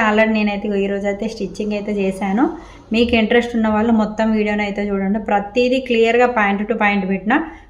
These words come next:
కాకపోతే దీని లుక్ ఏంటంటే కొంచెం హైట్, మ్, నేను ఇంతకుముందు బ్లౌజ్ చూపించిన దానికంటే దీని హైట్ కొంచెం ఎక్కువ ఉంది.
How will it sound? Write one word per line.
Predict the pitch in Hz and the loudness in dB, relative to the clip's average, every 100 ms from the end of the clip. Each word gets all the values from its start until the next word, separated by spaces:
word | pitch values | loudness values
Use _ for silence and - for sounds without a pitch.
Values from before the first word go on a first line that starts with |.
| - | 2
కాకపోతే | 208 214 240 254 220 | 2 4 4 4 4
దీని | 226 220 | 2 0
లుక్ | - 240 | 4 4
ఏంటంటే | 220 220 285 285 | 6 2 0 0
కొంచెం | 277 285 311 277 | 2 4 6 6
హైట్, | 247 214 214 349 - 214 | 6 4 4 2 0 -2
మ్, | 202 196 202 | 0 2 2
నేను | 233 226 | 4 2
ఇంతకుముందు | 233 247 247 226 | 2 2 4 4
బ్లౌజ్ | 220 220 214 | 6 4 2
చూపించిన | 214 208 220 214 | 2 2 2 0
దానికంటే | 202 214 240 233 | 0 0 -2 0
దీని | 226 226 202 | 0 0 0
హైట్ | 208 208 - | 0 -2 -2
కొంచెం | 220 233 220 | -2 0 -2
ఎక్కువ | 208 - 196 | -2 0 2
ఉంది. | 247 | 2